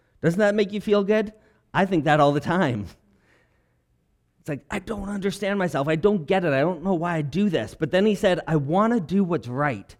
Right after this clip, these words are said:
but I don't do it. I, I wanna do what's good, but I don't,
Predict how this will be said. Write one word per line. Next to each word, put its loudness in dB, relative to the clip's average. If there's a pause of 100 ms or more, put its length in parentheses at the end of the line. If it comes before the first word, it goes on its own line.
(180)
but -2
I 0
don't 0 (480)
do -2
it. -16 (1400)
I, 4
I 0
wanna 4
do 2
what's 6
good, 4
but 0
I 0
don't, 2